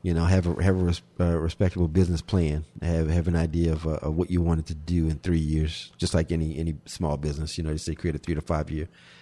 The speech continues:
business model when you create anything. I think the same should be said for, uh, a nonprofit. I think a lot of times people <clears throat> create nonprofits to address a need,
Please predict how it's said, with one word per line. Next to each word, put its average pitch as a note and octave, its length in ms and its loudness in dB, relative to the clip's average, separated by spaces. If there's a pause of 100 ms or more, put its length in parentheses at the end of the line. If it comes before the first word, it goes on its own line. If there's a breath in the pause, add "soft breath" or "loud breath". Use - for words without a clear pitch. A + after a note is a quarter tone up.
(140 loud breath)
business E2 300 -2
model D2+ 300 -2
when C#2+ 100 -6
you D2+ 60 -8
create E2 240 2
anything. D#2 240 -2
I D2+ 40 0
think D#2+ 140 -6
the E2 80 -4
same E2 260 0
should D2+ 220 -6
be D#2+ 100 -4
said D#2+ 300 -4
for, D#2 460 -2 (500 loud breath)
uh, D#2+ 260 -2
a F2 60 -2
nonprofit. E2 720 -2 (100)
I E2+ 80 -4
think F2+ 320 -4
a - 80 -4
lot F2+ 220 0
of F2+ 80 -6
times F2+ 300 0
people F2+ 440 -2 (560)
<clears throat> E2+ 400 0
create G2 320 4
nonprofits F#2 600 -2
to F#2 100 0
address F2+ 560 -2 (600 loud breath)
a G2+ 60 2
need, A2 540 2